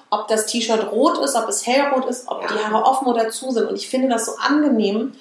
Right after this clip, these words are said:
Speaker 1: also ich wünsche mir für euch, dass ihr das auch habt, du kennst das bestimmt auch, dass man, umso älter man wird, weiß, es wird A, nicht den Abend verändern, es wird
Speaker 2: Ja.
Speaker 1: auch nicht meine objektive Einschätzung vom Gegenüber unterscheiden,
Speaker 2: Mhm.
Speaker 1: ob die Haare rechts oder links gescheitelt sind.
Speaker 2: Mhm.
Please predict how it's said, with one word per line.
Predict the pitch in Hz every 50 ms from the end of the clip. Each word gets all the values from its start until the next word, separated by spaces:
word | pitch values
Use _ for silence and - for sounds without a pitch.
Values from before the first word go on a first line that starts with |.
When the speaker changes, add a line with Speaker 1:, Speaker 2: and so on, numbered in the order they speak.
| - - _ _
Speaker 1:
also | - 214
ich | 208 - 208
wünsche | 240 269 302 - 302 277
mir | 240 226 220 214
für | - -
euch, | - 202 -
dass | - 208 208 -
ihr | 196
das | 196 190 -
auch | - - 226 277 - -
habt, | 226 214 214
du | -
kennst | - - 254 240 226
das | 220 214
bestimmt | - 214 - - 214 - -
auch, | 196 233 262 269 - - - - - - - - _ -
dass | 208 214 220
man, | 226 226 220
umso | 220 208 214 208
älter | - 214 247 269 302 285
man | 269 254 240 214 214
wird, | 240 240 240 185 180
weiß, | 208 240 285 285 269 311 - - - - - - - _ _ _ _ _ _
es | 220 220 - 214 208
wird | 262 302 311 302 247 240 - -
A, | 180 226 269
nicht | 277 269 - -
den | 220 -
Abend | 175 190 - 285 285
verändern, | - - 262 - 269 277 294 320 381 -
es | - 240 - 220
wird | 254 269 -
Speaker 2:
Ja. | -
Speaker 1:
auch | - -
nicht | 233 247 240 -
meine | 226 226 220 220 220 214 - -
objektive | 214 214 - - 240 - - - 233 220 226 -
Einschätzung | 185 214 240 240 - 240 233 - - 226 220
vom | - 220 214 208
Gegenüber | 202 202 202 214 220 247 269 302 285 214
unterscheiden, | 202 196 202 190 - - 202 196 196 202 240 247 247 - - 190
Speaker 2:
Mhm. | 180 180 180 185 190
Speaker 1:
ob | 208 214 214 -
die | 233 233 214
Haare | 226 220 220 214 202 -
rechts | 220 226 - - -
oder | 226 220 208 208
links | 226 294 381 403 - -
gescheitelt | - 233 - - - 156 156 156 - - - -
sind. | - 180 185 - - - -
Speaker 2:
Mhm. | -